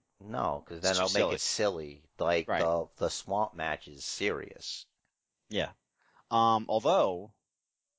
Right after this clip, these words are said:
Speaker 2: it's not for the championship.
Speaker 1: Yeah, I know.
Speaker 2: Which is interesting.
Speaker 1: Is it?
Speaker 2: Um,
Speaker 1: They're just trying to build up to SummerSlam. It's gonna
Speaker 2: Yeah.
Speaker 1: be The Fiend versus Strowman.
Speaker 2: Mm-hmm.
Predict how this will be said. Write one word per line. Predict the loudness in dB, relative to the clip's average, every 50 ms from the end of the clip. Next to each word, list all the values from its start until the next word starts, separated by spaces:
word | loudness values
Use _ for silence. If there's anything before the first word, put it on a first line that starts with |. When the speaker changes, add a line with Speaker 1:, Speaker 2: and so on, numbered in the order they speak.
| _ _ _ _ _ _ _ _ _ _ _ _ _ _ _ _ _ _
Speaker 2:
it's | -20 -18 -16 -16 -14
not | -12 -8 -4 -2 0 0 -2 -2 -4 _ _ _ _ _ -20 -16
for | -12 -8
the | -4 -2 0 2 2 2 0 0 -2
championship. | -4 -4 -6 -6 -8 -8 -10 -10 -10 -10 -12 -12 -14 _ _ _ _ _ _ _ _
Speaker 1:
Yeah, | -4 -4 -2 -2 -4 -6 -10 _ -18 -14
I | -12
know. | -12 -12 -12 -14 -18 _ _ _ _ _ _ _ _ _ _ _
Speaker 2:
Which | -12 -10 -8
is | -8 -8
interesting. | -8 -8 -8 -8 -10 -10 -10 -10 -12 -14 _ _ _ _ _ _ -20 -18 -14 -12
Speaker 1:
Is | -10 -6
it? | -4 -6 -6 -4 -2 2
Speaker 2:
Um, | 2 4 6 6 4 4 2 0
Speaker 1:
They're | -4 -8
just | -6 -4 -4 -4 -4 -4
trying | -2 0 0 0 0
to | -2
build | 0 0 0 0 0 0
up | -2 -2 -4
to | -6
SummerSlam. | -8 -4 -2 -2 0 -2 -4 -4 -6 -6 -4 -4 -6 -8 -10 -14 _ _ _ _ _ _ _ _ _ _ _ _ _ _ _ _ _ _ _ _
It's | -16 -8
gonna | -4 -2 0 2
Speaker 2:
Yeah. | 2 2 2
Speaker 1:
be | 0
The | -2 -4
Fiend | -4 -6 -8 -6 -6 -4 -6 -6 -8 -10 -14 -12
versus | -6 -4 -4 -4 -4 -6 -10 -14 -14 -14 -14 -12
Strowman. | -12 -10 -10 -12 -12 -10 -8 -8 -8 -8 -10 -14 -18 -20 -20 _ _ _ _ _ _ _ _ _ _ -12
Speaker 2:
Mm-hmm. | -8 -6 -6 -6